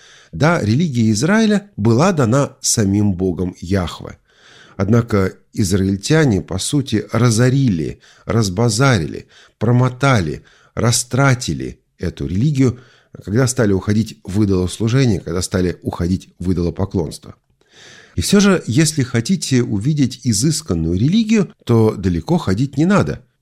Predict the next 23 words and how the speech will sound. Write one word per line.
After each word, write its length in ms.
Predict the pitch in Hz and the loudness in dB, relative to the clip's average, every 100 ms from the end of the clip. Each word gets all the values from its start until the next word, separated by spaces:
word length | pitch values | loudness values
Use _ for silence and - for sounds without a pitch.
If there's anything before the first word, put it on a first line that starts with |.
| - | -8
У 100 | - | -6
израильтян 720 | - 69 80 - 180 202 - - | -4 -4 -4 0 2 2 0 -2
она 300 | 95 123 123 | 0 2 2
была. 540 | 101 123 139 95 - _ _ _ _ _ _ _ _ _ | 2 2 2 0 -6 _ _ _ _ _ _ _ _ _
Но 140 | 90 95 | -2 0
вот 200 | 101 - | -2 -6
теперь 680 | - 208 - 185 170 127 - _ | -4 -4 0 2 2 -2 -10 _
христианам 680 | - 104 - 170 190 165 104 | -2 -2 0 0 2 2 2
нужно 280 | 165 151 | 2 0
от 180 | 135 107 | 0 -4
всего 340 | - - 95 143 | -4 -2 0 0
этого 460 | 135 123 117 - _ | 2 0 0 -2 _
отказаться. 960 | - 104 - 110 95 104 87 - 80 - _ _ _ _ - - _ | -6 -4 -2 -2 2 0 0 -6 -10 -14 _ _ _ _ -20 -20 _
Нет 320 | 113 190 226 | 2 4 2
уже 240 | 113 85 76 | 0 -2 -2
больше 580 | 82 139 - 110 - - _ | -2 -2 0 -2 -2 -10 _
никакой 640 | 107 113 110 104 - 98 | 0 2 0 -4 0 0
религии. 540 | 90 95 92 78 64 - _ _ _ _ _ _ _ _ - | 2 0 -2 -6 -12 -16 _ _ _ _ _ _ _ _ 0
Нам 160 | 131 | 2
нужно 300 | 143 120 123 | 4 2 0
прийти 560 | 120 - 127 123 - 165 | -2 -2 -2 -2 -4 -4
ко 160 | 135 | -2
Христу, 720 | 123 135 127 - - 131 80 | -4 -4 -4 -6 -2 0 0